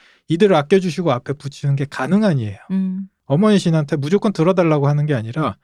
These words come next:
Speaker 1: 지금 이들이 내몰린 것이, 전쟁터에 내몰린 것이 내 아들 때문이라는 것도 알고 있는 거죠.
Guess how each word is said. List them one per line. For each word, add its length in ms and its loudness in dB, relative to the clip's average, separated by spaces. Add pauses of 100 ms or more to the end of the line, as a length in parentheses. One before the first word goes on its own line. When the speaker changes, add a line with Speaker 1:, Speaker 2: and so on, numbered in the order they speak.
Speaker 1:
지금 320 2
이들이 400 2
내몰린 480 4
것이, 240 -2
전쟁터에 460 0
내몰린 420 2
것이 220 -8
내 100 -2
아들 300 0
때문이라는 480 0
것도 240 -6
알고 340 -4
있는 220 -4
거죠. 340 -12